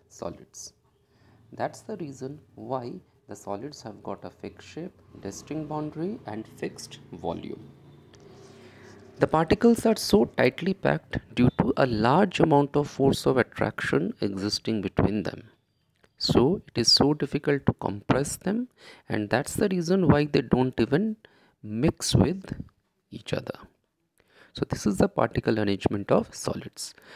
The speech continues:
Now let us understand all the properties of solids quickly. Solids have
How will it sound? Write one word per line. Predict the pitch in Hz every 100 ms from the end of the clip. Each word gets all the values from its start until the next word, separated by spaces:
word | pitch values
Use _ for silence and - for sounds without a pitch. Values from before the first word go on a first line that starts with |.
| - -
Now | 107 113 - -
let | 107 135 -
us | 240 220 -
understand | 107 107 113 131 - 139 185 202 -
all | 120 135 185
the | 190
properties | 190 135 - - 104 -
of | 95
solids | - 90 90 - 190 - - _ -
quickly. | - - - - _ - _ _ _ _ _ _ _ _ _ _ _ _ _ _ _ _ _ _ _ _ _ _ _ _ _ _ 381 392 392 381 392 _ _ _ _ _ _ _ _ _
Solids | - - - 160 202 262 -
have | 123 117 127